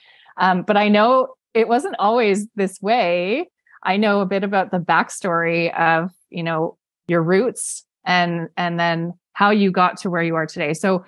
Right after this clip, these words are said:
let's go back a little bit and talk about, you know, the non-bio version, as I call it,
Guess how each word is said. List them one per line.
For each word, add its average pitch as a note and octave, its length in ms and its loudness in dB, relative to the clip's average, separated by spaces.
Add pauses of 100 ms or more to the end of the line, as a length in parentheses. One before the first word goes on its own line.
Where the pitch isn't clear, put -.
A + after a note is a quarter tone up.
(300)
let's A3 320 -2
go C4 480 0 (400)
back F#3+ 540 2
a F#3 100 -2
little F3+ 280 0
bit E3+ 380 0
and F#3+ 140 -4
talk G3 300 -4
about, F3 520 0
you F#3+ 80 -12
know, F3 140 -4
the F3 160 -4
non-bio F#3 1000 0
version, E3+ 420 -2
as E3 240 -2
I D#3+ 100 0
call D#3+ 320 0
it, D#3 220 -2